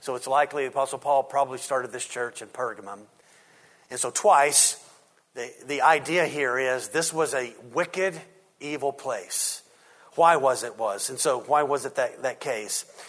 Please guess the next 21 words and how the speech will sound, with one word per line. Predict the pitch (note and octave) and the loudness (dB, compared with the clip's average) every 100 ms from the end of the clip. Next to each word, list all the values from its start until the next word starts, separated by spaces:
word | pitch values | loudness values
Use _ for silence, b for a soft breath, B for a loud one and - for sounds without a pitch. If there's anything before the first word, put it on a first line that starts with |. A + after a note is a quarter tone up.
| B B | B B
So | D#3 | -4
Jesus | C3 F3 G3+ F#3+ | -2 0 2 4
says | F3+ E3 D#3 | 6 4 2
it's | D3 | 0
where | D#3+ | 0
Satan's | D3+ F3 D3+ D3 | 2 2 0 -4
throne | - E3 F3+ F#3 F#3 | 0 4 4 4 0
is, | E3 F#3 F#3+ F#3 | 2 4 4 2
and | D#3+ D3 | -2 -2
then | D3 C3+ | -2 -2
Jesus | D3+ D#3+ D#3 | -2 -2 -4
said | - D#3 D#3 D3 B B | 0 4 2 0 B B
it's | C#3 C#3+ D#3+ | -2 -2 2
where | D3 D3 | 4 4
Satan | C#3 D#3 C#3 C3+ C3+ C3 b b b b A2 | 2 2 0 0 -8 -10 b b b b -10
dwells. | B2 C3 A2 G#2 A#2 | 0 2 2 0 -4
And | B2 | 0
I'll | C#3 | 0
just | C#3+ C3 | 0 -4
state | - D#3+ D#3 A#2 | 0 0 0 -4
this. | A#2 A#2 - | -4 -4 -4